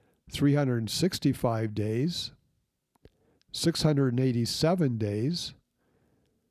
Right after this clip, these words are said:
twelve years, twenty-nine point five years,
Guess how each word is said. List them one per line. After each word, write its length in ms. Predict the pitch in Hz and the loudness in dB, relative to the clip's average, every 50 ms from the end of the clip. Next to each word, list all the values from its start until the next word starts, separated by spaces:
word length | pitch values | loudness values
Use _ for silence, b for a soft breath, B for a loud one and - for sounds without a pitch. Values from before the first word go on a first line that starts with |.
| _ _ _ _ _ | _ _ _ _ _
twelve 440 | - - - 143 139 135 131 123 113 | -10 -2 0 2 2 4 2 0 2
years, 600 | 120 120 120 123 127 143 175 214 202 - - - - _ _ _ _ _ _ _ _ _ _ - _ _ - _ _ | 2 2 2 2 2 0 0 -2 -2 -4 -8 -12 -14 _ _ _ _ _ _ _ _ _ _ -20 _ _ -20 _ _
twenty-nine 600 | - - 131 127 131 131 127 131 127 131 139 135 | -4 -2 0 2 2 2 2 0 0 0 -2 -2
point 340 | 131 - 135 131 131 127 135 | 0 2 2 2 2 -2 -4
five 420 | - - 135 123 127 127 127 123 | -2 -2 0 2 2 0 0 0
years, 560 | 135 131 139 151 165 180 202 220 196 - - | 2 2 2 2 2 2 0 0 -2 -6 -10